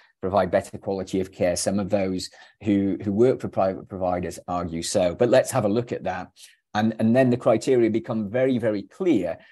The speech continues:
that if you have a private provider making profits, then the quality of care that they provide must be very distinctly better quality. And if it's not, we've got a serious problem. In Wales, they have declared that they will move to a non-profit model.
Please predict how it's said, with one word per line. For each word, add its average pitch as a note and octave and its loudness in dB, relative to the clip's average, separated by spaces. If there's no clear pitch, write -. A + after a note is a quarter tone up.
that G#2 -2
if B2 -4
you D3+ 4
have B2+ 6
a A2+ 0
private A#2 -2
provider G2+ -2
making F#2+ -6
profits, A2 -2
then G2+ -2
the F#2+ -2
quality C3+ 0
of F#2+ -8
care G2+ 0
that F2 -4
they F#2+ -2
provide F#2 -2
must B2+ 0
be A2 -2
very A2 2
distinctly A2 -4
better G2 -2
quality. A2 0
And A2 0
if A#2+ 2
it's - -2
not, B2+ 4
we've G2+ -4
got G2+ -2
a G2 -6
serious G2+ -2
problem. F2+ -4
In C3 0
Wales, E3 4
they A#2 0
have G2+ -2
declared A2 0
that - -12
they F#2+ -4
will F#2+ -6
move F#2+ -6
to - -8
a F#2 -4
non-profit F#2+ -6
model. G2 -6